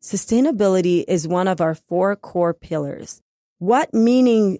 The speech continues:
do you draw from working in this field, and any words to our listeners who want to make a difference in their own way, whether through their work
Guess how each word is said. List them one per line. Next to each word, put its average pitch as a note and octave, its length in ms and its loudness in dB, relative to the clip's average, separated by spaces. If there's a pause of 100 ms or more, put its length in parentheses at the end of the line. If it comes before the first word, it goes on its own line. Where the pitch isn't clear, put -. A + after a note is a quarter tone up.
do G#3 100 0
you A3+ 240 2
draw D#3+ 440 0
from F#3 300 -2
working G#3+ 480 0
in G#3 140 2
this F3+ 260 -4
field, D3+ 420 -4 (320)
and - 220 0
any C4 260 2
words F3+ 460 0
to G3 120 -2
our E3 140 2
listeners E3 640 -2
who F#3 160 -4
want F#3+ 320 -2
to A#3 80 -4
make F#3+ 200 -2
a G3+ 60 0
difference E3+ 540 -4 (160)
in G#3+ 120 2
their A3 280 2
own A#3+ 340 2
way, F3+ 220 2
whether F3 400 2
through E3 260 -4
their D#3 180 0
work F#3 440 0